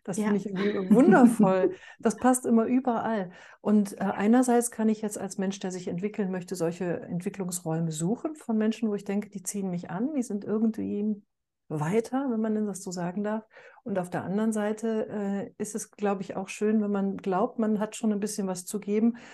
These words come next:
Speaker 1: diese Räume auch zu gestalten und an andere weiterzugeben, ne?
Speaker 2: Exakt. Ja.
Speaker 1: Da kann man eine Menge beitragen dann in dem Moment. Mhm.
Speaker 2: Mhm. Ja.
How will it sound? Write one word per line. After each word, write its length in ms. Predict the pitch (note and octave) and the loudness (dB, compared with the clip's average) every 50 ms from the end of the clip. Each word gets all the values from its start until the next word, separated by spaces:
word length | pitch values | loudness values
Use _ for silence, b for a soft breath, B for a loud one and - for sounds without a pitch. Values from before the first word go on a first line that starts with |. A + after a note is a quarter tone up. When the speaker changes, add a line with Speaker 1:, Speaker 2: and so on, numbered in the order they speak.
| B B - | B B -8
Speaker 1:
diese 180 | G#3+ - G#3+ G3 | -4 0 0 0
Räume 420 | F3 E3+ F3 F#3+ G3+ G#3+ G#3+ - | 2 2 2 2 4 2 2 2
auch 180 | - F#3+ F3 - | 0 -2 -4 -6
zu 160 | - - - | -10 -10 -6
gestalten 800 | - G3+ - - - G3 G3+ A#3+ C#4 D4 C#4+ - F#3+ F3+ F#3 - | -6 -6 -6 -4 -2 0 0 0 0 -2 -4 -6 -8 -6 -6 -6
und 380 | - F3 F3 F3 F3 F3 - - b b b b b | -4 -2 -2 -2 -2 -2 -6 -10 b b b b b
an 100 | F3+ F#3+ - | -4 -2 0
andere 400 | A3+ D#4 F4 C#4+ G#3+ G3 F3+ F3 | 0 0 2 2 2 4 2 2
weiterzugeben, 880 | E3+ E3+ F3 F3 F3 F#3+ F3+ - - F#3 F3 - E3+ E3+ E3+ E3+ G#3+ A3 | 2 0 -2 -2 -4 -8 -10 -10 -12 -12 -8 -6 -6 -4 -6 -6 -6 -4
ne? 80 | C4+ | -4
Speaker 2:
Exakt. 500 | F#3+ F#3+ F#3+ C4 - G3 - - - - _ - _ _ _ _ _ _ _ _ _ _ _ _ - | -2 -2 -4 -4 -6 -6 -10 -10 -18 -20 _ -20 _ _ _ _ _ _ _ _ _ _ _ _ -2
Ja. 260 | G3 G3 G3 G3 - - - _ _ - | 0 0 0 -2 -4 -12 -18 _ _ -6
Speaker 1:
Da 100 | A#3 A3 | -6 -4
kann 160 | - A3 G3 | -2 -2 -2
man 120 | F#3+ F#3+ F#3+ | 0 0 0
eine 80 | F#3+ | 0
Menge 220 | G3+ A#3 B3+ G#3+ F3+ | 2 2 2 2 0
beitragen 640 | F3+ E3+ E3 E3 E3 - - E3+ E3 E3+ E3+ E3+ E3 | -2 -4 -4 -4 -6 -8 -8 -8 -6 -6 -4 -6 -6
dann 140 | E3 E3 E3+ | -6 -6 -6
in 100 | E3+ E3 | -6 -6
dem 100 | E3+ E3+ | -6 -6
Moment. 460 | E3 E3 E3 D#3+ E3+ F3 F3 F3 - _ _ _ _ _ _ _ - | -6 -6 -6 -8 -6 -6 -8 -8 -10 _ _ _ _ _ _ _ -10
Mhm. 240 | A3 G3+ G3 F#3+ F#3+ F#3+ | -8 -6 -6 -2 4 8
Speaker 2:
Mhm. 540 | A3 G#3+ G3 G3 G3+ F#3+ G3 - - - _ _ _ _ _ _ _ _ _ _ _ _ _ _ - | 10 10 10 8 6 4 0 -4 -8 -18 _ _ _ _ _ _ _ _ _ _ _ _ _ _ 0
Ja. 280 | - G#3 G3+ - - | 0 2 2 0 -4